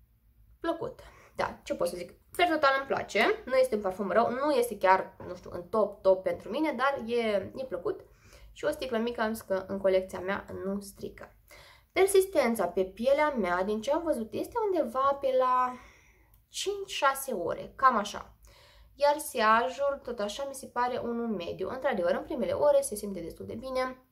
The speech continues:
proiectează, este genul de parfum care cred că aduce și complimente, pentru că îl simt destul de puternic. Încă n-am primit complimente pentru el, nu, nu prea am apucat să-l port așa, prea mult, dar cred că este genul acela de parfum. Cel puțin eu îl simt destul de puternic în,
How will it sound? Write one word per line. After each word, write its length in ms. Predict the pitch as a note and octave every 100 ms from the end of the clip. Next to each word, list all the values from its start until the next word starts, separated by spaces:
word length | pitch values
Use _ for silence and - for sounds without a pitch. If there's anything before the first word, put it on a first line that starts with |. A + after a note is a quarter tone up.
| _ - - - - _ _
proiectează, 1000 | - A3+ G3 G3+ A3+ A3+ G#3+ A3 A3 A3 - - - - _ -
este 320 | A#3 B3+ A3
genul 220 | G#3+ G3+
de 60 | F#3+
parfum 460 | F#3 G3 C4+ A#3+
care 440 | A3+ G#3 G#3 G#3 G3+
cred 160 | B3+
că 80 | A#3+
aduce 240 | F3+ F3 F3
și 160 | -
complimente, 540 | - G3+ B3 D4 C4+ B3+
pentru 220 | A#3 A#3+
că 100 | A3
îl 60 |
simt 160 | G#3 G3+
destul 200 | F#3+ G3
de 60 | F3
puternic. 440 | G3+ B3+ B3 A#3+ - _ _ _ _
Încă 200 | G#3+ A3+
n-am 200 | A3+ G3
primit 260 | F#3 F3 -
complimente 500 | F3+ F#3+ E3+ E3+ G3
pentru 280 | F#3 F#3+
el, 340 | F#3+ G3+ F4+ - - _ _ _ _
nu, 560 | - F#3+ F#3+ F#3 F#3 F#3+
nu 180 | G#3+ G#3+
prea 160 | F#3+
am 60 | F3
apucat 280 | F3 - F3
să-l 200 | - -
port 220 | F#3 F3
așa, 440 | - - G#3+ E4 -
prea 140 | G3 F#3
mult, 300 | C4 F#4 - - - - -
dar 240 | - A#3 A#3+
cred 220 | A#3+ E4
că 80 | C#4
este 160 | C4
genul 200 | G3+ G3
acela 220 | F3 - F3
de 80 |
parfum. 400 | - - - - -
Cel 140 | A3
puțin 260 | A3 A#3 A3+
eu 100 | A3
îl 80 |
simt 200 | G#3+ G#3
destul 240 | F#3 F#3 G3+
de 80 | F#3
puternic 560 | - - E3 - -
în, 160 | F3+